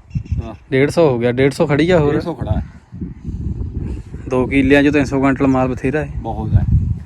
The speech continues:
Speaker 2: ਹਲੇ ਜਬੀ ਵੀ ਛੋਟੀ ਆ, ਤੂੰ ਮੰਨਿਆ ਨਹੀਂ ਮੇਰੀ ਤੇ ਕਿੰਨੀ
Speaker 1: ਉਹ
Speaker 2: ਕਿੰਨੀ ਆ।
Speaker 1: ਕੀ ਤੇ ਮੇਰੀ ਗੱਲ ਸੁਣ ਲੈ, ਜਦ ਜੇ ਜ਼ਿਆਦਾ ਮੂੰਹ ਅੱਡੂਗੇ ਨਾ, ਮੱਖੀ ਪੈਣੀ ਆ ਫਿਰ।
Speaker 2: ਉਹ ਤਾਂ ਹੈ।
Speaker 1: ਜੇ ਹਵਾ ਆ ਗਈ ਨਾ, ਸਾਰੀ ਗਿਰ ਜਾਣੀ ਇਹ, ਤੇ
Speaker 2: ਹੂੰ।
Speaker 1: ਕੁਝ ਵੀ ਨਹੀਂ ਪੱਲੇ ਪੈਣਾ।
Speaker 2: ਉਹ ਤਾਂ ਹੈ ਉਹ।
Speaker 1: ਫਿਰ ਉਧਰ ਨੀ-, ਨੀਲੂ ਨੇ ਵੀ ਕਹਿਣਾ, "ਇਹ ਤਾਂ ਗਿਰ ਗਈ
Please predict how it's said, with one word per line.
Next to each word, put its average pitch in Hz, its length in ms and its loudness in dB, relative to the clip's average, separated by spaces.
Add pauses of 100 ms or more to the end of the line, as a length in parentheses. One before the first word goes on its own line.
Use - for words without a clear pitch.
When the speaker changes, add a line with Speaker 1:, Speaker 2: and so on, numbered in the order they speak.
(220)
Speaker 2:
ਹਲੇ 131 100 2
ਜਬੀ 135 240 2
ਵੀ 160 100 -2
ਛੋਟੀ 139 340 2
ਆ, 131 60 2
ਤੂੰ 143 100 0
ਮੰਨਿਆ 127 240 2
ਨਹੀਂ 127 120 2
ਮੇਰੀ 120 180 2
ਤੇ 120 100 0
ਕਿੰਨੀ 127 180 -2
Speaker 1:
ਉਹ 127 40 2
Speaker 2:
ਕਿੰਨੀ 139 220 -2
ਆ। - 40 -4
Speaker 1:
ਕੀ 170 180 -4
ਤੇ 190 80 -4
ਮੇਰੀ 170 300 -4
ਗੱਲ 170 160 -4
ਸੁਣ 147 140 -4
ਲੈ, 165 100 -2
ਜਦ 170 140 -4
ਜੇ 180 100 -2
ਜ਼ਿਆਦਾ 160 300 -2
ਮੂੰਹ 190 180 -2
ਅੱਡੂਗੇ 160 240 -2
ਨਾ, 214 80 -6
ਮੱਖੀ 170 340 -2
ਪੈਣੀ 147 260 2
ਆ 113 80 -4
ਫਿਰ। 107 140 -10 (340)
Speaker 2:
ਉਹ 143 80 -2
ਤਾਂ 170 140 0
ਹੈ। 123 160 -2 (320)
Speaker 1:
ਜੇ 151 400 0
ਹਵਾ 147 260 -2
ਆ 175 80 2
ਗਈ 180 100 -6
ਨਾ, 233 120 -4
ਸਾਰੀ 247 240 -2
ਗਿਰ 240 60 -2
ਜਾਣੀ 151 260 0
ਇਹ, 127 60 0
ਤੇ 123 280 2
Speaker 2:
ਹੂੰ। 123 80 0
Speaker 1:
ਕੁਝ 123 160 4
ਵੀ 151 60 4
ਨਹੀਂ 302 100 -2
ਪੱਲੇ 160 240 0
ਪੈਣਾ। 117 280 -4 (240)
Speaker 2:
ਉਹ 139 120 -4
ਤਾਂ 139 100 -6
ਹੈ 127 180 -8
ਉਹ। - 320 -10 (120)
Speaker 1:
ਫਿਰ 139 100 0
ਉਧਰ 175 180 0
ਨੀ-, 185 480 0
ਨੀਲੂ 175 340 -2
ਨੇ 202 120 0
ਵੀ 202 60 -6
ਕਹਿਣਾ, 220 200 -6
"ਇਹ 247 60 -6
ਤਾਂ 269 80 -6
ਗਿਰ 208 160 -6
ਗਈ 254 420 -4